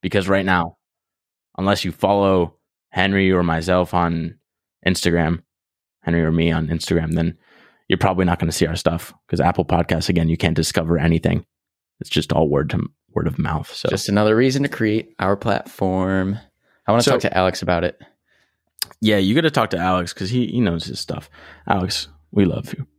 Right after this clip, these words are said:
Speaker 1: We love you. <laughs> I'm getting weird, dude. All right. So I think we're, we've addressed the main points. Uh, we're trying to find your replacement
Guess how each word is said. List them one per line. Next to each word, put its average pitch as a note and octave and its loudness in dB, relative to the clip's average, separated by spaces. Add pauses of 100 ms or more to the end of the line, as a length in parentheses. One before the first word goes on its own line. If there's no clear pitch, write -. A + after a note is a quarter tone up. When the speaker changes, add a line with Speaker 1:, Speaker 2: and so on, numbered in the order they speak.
(380)
Speaker 1:
We - 2
love - -6
you. - -20
<laughs> - -20 (880)
I'm - 2
getting E2+ 0
weird, D#2 -4
dude. D#2+ -8 (420)
All - 2
right. G#2 -2 (420)
So C#3+ 2 (100)
I C#3 4
think F3 0
we're, C#3+ 4 (440)
we've A#2+ 2
addressed C3 0
the A#2 2
main G#2 2
points. G2+ -2 (240)
Uh, E2+ -4 (960)
we're A2 -2
trying B2+ 0
to A2 0
find A2 2
your G2+ 4
replacement B2 2